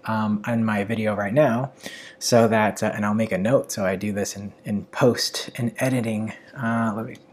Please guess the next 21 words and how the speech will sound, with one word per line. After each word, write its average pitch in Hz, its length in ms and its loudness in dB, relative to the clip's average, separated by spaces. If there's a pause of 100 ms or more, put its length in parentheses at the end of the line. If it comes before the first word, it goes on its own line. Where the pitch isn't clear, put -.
sorry, - 760 -6 (760)
let 95 80 -4
me, - 340 -8
let 120 60 -2
me 110 80 2
pause 107 320 -2
this 101 160 -2
so 110 100 -2
you 104 80 0
don't 101 140 0
hear 107 160 -2
my 98 200 -2 (800)
clicking. 104 440 -2 (1600)
Right, 113 680 4
and 117 280 2
I 117 220 0
am 117 140 2
finished 113 400 0
typing. 110 320 0 (760)
So, - 400 10
um, 143 480 8